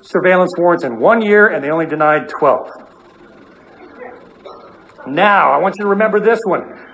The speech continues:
Uh, cybersecurity. They have now given the N S A cybersecurity authority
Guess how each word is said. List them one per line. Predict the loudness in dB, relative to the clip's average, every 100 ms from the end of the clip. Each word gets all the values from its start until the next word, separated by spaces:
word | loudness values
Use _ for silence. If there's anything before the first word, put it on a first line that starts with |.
| -2
Uh, | 0 0
cybersecurity. | 2 2 2 0 -4 0 2 2 0 -8 -6
They | 0 4
have | 4 4
now | 2 2
given | 0 0
the | 0
N | 0
S | 0
A | -2
cybersecurity | 2 2 2 0 -4 -2 -2 -2
authority | -2 0 0 -2